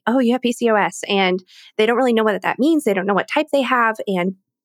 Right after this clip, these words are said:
um, they don't know, like, they're not given much more answers or support, um, for how to, or what to do about it lifestyle-wise. And then they may be given some, just some basic, um,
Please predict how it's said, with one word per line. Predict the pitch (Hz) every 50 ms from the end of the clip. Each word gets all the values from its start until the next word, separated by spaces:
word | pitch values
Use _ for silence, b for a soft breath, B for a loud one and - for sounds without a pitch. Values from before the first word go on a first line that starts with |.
| _ _ _ _ _ _ _
um, | - 240 233 226 208 190 185 190
they | 190 208 202
don't | 214 196 214
know, | 226 214 208 202
like, | 202 190 190 175 170 - B B B B B _ _ _
they're | - 196 220
not | 247 247 - -
given | 294 302 302 240
much | 214 208 214 -
more | 220 220 214 - -
answers | 202 202 196 - 208 190
or | 196 190
support, | - - - - - 190 202 - B B B B B B B B B B
um, | 196 196 196 196 180 - - -
for | - 208
how | 190 - - 185 190 196 190 -
to, | - 202 185 180 165 180 190 190 - _
or | - 208 180
what | 175 190 208 - -
to | - 208
do | 170 - 175 180 180 180 196 196 - _ _ _ _ _ _ _ _ _ _ _ - -
about | 233 208 196 175 208 214
it | 185 -
lifestyle-wise. | 208 196 180 190 - - - 262 269 269 277 277 277 277 285 302 302 - - -
And | - 226 220 220
then | 214
they | 208 202
may | 202 202 196
be | 190 202 190
given | 190 202 190 196 202
some, | - - 202 180 175 170 180 208 190 - B B B B B B
just | - 349 -
some | - 262 214
basic, | 208 196 202 - - 202 196 185 - B B B B B B B -
um, | 226 214 208 202 180 139 101 190 220 240